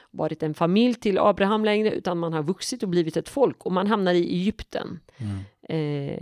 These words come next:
Speaker 1: det är en lång story i sig, men man är i Egypten och där blir man till slut förslavad under farao.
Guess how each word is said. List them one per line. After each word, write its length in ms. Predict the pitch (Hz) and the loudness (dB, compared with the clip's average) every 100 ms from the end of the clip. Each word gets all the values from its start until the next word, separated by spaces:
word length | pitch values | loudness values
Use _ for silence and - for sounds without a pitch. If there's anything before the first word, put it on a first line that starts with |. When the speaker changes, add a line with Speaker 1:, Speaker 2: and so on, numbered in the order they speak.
| - - | -10 -2
Speaker 1:
det 120 | 160 | 0
är 120 | 151 | 2
en 60 | 147 | 2
lång 200 | 151 139 | -2 -4
story 280 | - - | -8 -6
i 40 | 151 | -2
sig, 380 | - 294 302 - | 6 6 6 4
men 160 | 202 208 | 2 4
man 140 | 202 | 6
är 80 | 240 | 8
i 80 | 254 | 8
Egypten 600 | 240 240 - 226 220 - | 6 2 2 4 4 2
och 180 | - 170 | 0 2
där 320 | 196 233 226 | 4 4 4
blir 260 | 190 175 | 4 2
man 220 | 170 170 165 | 4 0 -2
till 140 | 175 | -4
slut 300 | - 262 - | -2 -2 -4
förslavad 840 | - 165 - 226 294 180 147 143 | -4 -4 -2 -2 0 0 0 -2
under 260 | - 165 156 | 0 2 0
farao. 600 | - 196 156 165 - | 0 2 2 0 -4